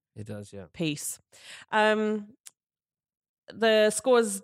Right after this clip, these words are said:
Speaker 2: described as romantic and passionate, with music and lyrics that reveal the feelings of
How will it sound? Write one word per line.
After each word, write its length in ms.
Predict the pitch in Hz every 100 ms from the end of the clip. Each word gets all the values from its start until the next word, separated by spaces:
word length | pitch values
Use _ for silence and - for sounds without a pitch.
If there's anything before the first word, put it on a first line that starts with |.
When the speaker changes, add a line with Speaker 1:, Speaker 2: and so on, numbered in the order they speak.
| 180
Speaker 2:
described 540 | 208 - 233 214 196
as 180 | 180 165
romantic 600 | 185 190 202 214 220 196
and 160 | 180 -
passionate, 720 | - 180 - - 156 - -
with 240 | 147 156
music 360 | 180 190 180 175
and 180 | 170 160
lyrics 320 | 165 170 -
that 140 | 160
reveal 340 | 165 165 175 170
the 100 | 160
feelings 600 | - 214 196 190 185 170
of 120 | 156